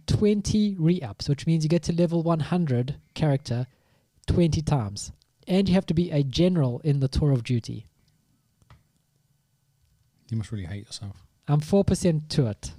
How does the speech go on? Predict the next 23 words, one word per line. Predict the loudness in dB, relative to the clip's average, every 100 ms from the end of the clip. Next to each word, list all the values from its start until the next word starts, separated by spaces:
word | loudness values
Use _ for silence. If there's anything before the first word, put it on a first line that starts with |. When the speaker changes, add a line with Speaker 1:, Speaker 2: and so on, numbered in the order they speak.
| -10
Speaker 2:
<laughs> | -2 -2
Four | -2 -6
percent. | -4 -4 -4 -6 -12 -20 _ _
I'm | -2 0 0
not, | -2 -4 -10 -6
'cause | -2
I |
haven't | -2 -2
completed | -4 -4
the | -4
own | -6 -8
campaign, | -8 -6 -6 -4
campaign | -6 -4 -4 -4
yet. | -10 -16 _ _ _ _ _ _ _ _ -8
Speaker 1:
And | -2 0 -2 -6 _ _ _ _ -4
it's | -4 -4 -18
just | -4 0 0 -2 -12 -18 -20 _ _
shocking. | -20 -14 -6 -4 -4 -8 -10 -16 _ _ _ _ _ _ _ _ _ _ _ _ _ _ _ _ _ _ _
It's | -6 -6 -6
just | -4 -4 -2
a |
grind | 0 2 0
fest. | -4 -12 -14 -20